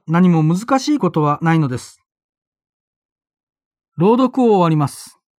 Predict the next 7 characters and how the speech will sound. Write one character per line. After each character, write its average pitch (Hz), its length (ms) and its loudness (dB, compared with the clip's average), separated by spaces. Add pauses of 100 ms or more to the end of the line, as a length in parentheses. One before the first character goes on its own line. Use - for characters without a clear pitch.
(1120)
私 208 280 -2
た 208 140 -2
ち 190 140 -4
が - 220 -2 (320)
父 - 260 -2
母 226 240 4
に 190 240 -2